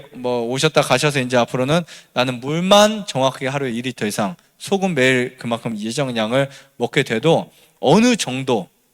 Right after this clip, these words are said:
특별히 여러분들 몸을 망가뜨리는 일을 하지 않으시면 몸을 충분히 관리할 수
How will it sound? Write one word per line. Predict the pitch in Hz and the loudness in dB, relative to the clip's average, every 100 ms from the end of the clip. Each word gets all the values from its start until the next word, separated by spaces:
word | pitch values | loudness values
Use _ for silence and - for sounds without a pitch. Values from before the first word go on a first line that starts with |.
| _ - | _ -18
특별히 | - - 247 | -6 0 4
여러분들 | 196 160 156 151 | 4 4 2 0
몸을 | 120 135 | 0 0
망가뜨리는 | 123 120 139 147 139 120 | 0 0 0 -2 -2 -2
일을 | 120 | -2
하지 | 147 143 | -2 -2
않으시면 | 110 - 120 151 165 - _ | -4 -6 -2 0 -2 -8 _
몸을 | 110 120 143 | -4 -2 -2
충분히 | 139 143 123 | -4 -8 -8
관리할 | - 101 104 98 | -6 -4 -2 -2
수 | - 156 | 0 0